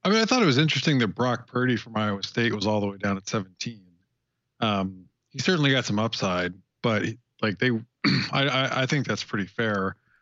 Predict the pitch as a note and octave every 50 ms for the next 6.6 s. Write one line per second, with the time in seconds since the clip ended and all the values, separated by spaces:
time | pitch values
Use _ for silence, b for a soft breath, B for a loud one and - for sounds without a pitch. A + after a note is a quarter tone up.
0 | _ - D3 C#3 F#3+ G3 F3+ D3 C3 A2+ C#3 D3+ C3+ C3+ B2 - - A#2 G#2 -
1 | - D3+ D#3 D3+ C3+ B2 A#2 A2 - A#2 A2 G2+ A2 A#2+ A#2+ A2+ G#2+ G2+ G2+ A2
2 | A2+ A#2 A#2 A2 G#2 F2+ - - _ - G#2 G#2+ A2+ A#2 A#2 A2+ G#2+ G#2 G#2+ -
3 | G#2+ G2 G#2+ G#2+ G#2 G2+ F#2+ F#2+ F2+ - - - - B2+ C#3 C#3 B2+ A2+ G#2+ G2+
4 | - F#2 F#2+ G2 F#2+ G#2 G2+ G2 F#2 F#2+ F2+ F#2 F#2+ F#2 F#2 F2+ F2+ F2+ - _
5 | - C#3+ E3+ F3+ G3+ F3+ - D#3+ E3 F3+ F#3+ C#3 A#2+ A2+ - C3+ - B2+ B2+ F3
6 | E3 A#2 G2 A#2+ B2+ B2 A#2 G#2+ G2 F#2 - -